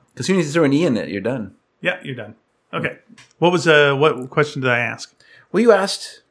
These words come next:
Speaker 1: we were, you were talking and you asked about, he-, here, I'll just read what he said. He said, "Just
Speaker 2: Please.
Speaker 1: listening to last week's show. Ian asks, 'Is Jason still doing his podcast?'"
Speaker 2: Yes, that's my question.
Speaker 1: "You can let him know that I posted it last night. It's
Speaker 2: Hey.
Speaker 1: our,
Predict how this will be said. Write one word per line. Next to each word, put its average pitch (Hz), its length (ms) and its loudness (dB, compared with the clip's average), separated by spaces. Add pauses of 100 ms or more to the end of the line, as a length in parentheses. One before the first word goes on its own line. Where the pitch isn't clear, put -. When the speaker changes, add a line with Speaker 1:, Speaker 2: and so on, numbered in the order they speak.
Speaker 1:
we 147 80 -6
were, 143 300 -2
you 143 100 -8
were 143 100 2
talking 151 300 0
and 123 100 0
you 120 60 2
asked 117 200 0
about, 110 360 0 (240)
he-, 160 180 -2
here, 139 160 6
I'll 117 80 8
just 120 140 0
read 117 100 2
what 101 100 -2
he 95 40 -4
said. 104 140 -4
He 92 60 -8
said, 113 180 -8
"Just 220 160 8
Speaker 2:
Please. 208 60 -2
Speaker 1:
listening 165 420 0
to 127 160 0
last 117 360 -2
week's 131 240 -2
show. 90 380 -4 (440)
Ian 160 200 4
asks, 131 560 -2
'Is 123 180 -4
Jason 156 380 -2
still 175 220 -4
doing 160 160 -2
his 151 120 -6
podcast?'" 175 680 -6 (160)
Speaker 2:
Yes, 143 260 -4
that's 127 220 -8
my 127 120 -4
question. 113 420 -14 (200)
Speaker 1:
"You 143 100 0
can 180 140 4
let 226 120 8
him 269 120 8
know 123 460 2 (260)
that 113 100 -6
I 113 100 0
posted 151 380 -2
it - 140 2
last 139 380 -2
night. 277 400 0 (400)
It's 202 140 2
Speaker 2:
Hey. 160 60 6
Speaker 1:
our, 131 360 4